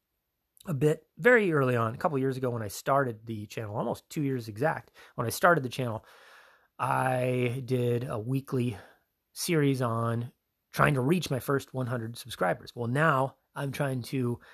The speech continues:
get this last hundred in to hit that one thousand mark. It's very exciting and very appreciative that it's even gotten to that point. But I,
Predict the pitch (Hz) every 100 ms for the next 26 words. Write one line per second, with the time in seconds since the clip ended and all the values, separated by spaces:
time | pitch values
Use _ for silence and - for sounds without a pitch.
0 | - - 151 - 127 - 139 151 165 -
1 | 151 170 143 135 131 135 - 170 - -
2 | 113 107 _ _ _ 131 143 147 143 143
3 | 123 113 95 101 - _ _ _ - -
4 | 240 160 - 135 98 95 _ - 117 110
5 | 107 107 - - - _ _ - 120 110
6 | - - 220 - 123 104 - 117 104 _
7 | _ _ - - 165 147 117 - _ _
8 | _ _ 214 202 147 107 104 160 127 101
9 | 101 - - - - - - - _ 127
10 | 135 120 - - _ _ _ _ _ _
11 | - - 156 151 139 131 127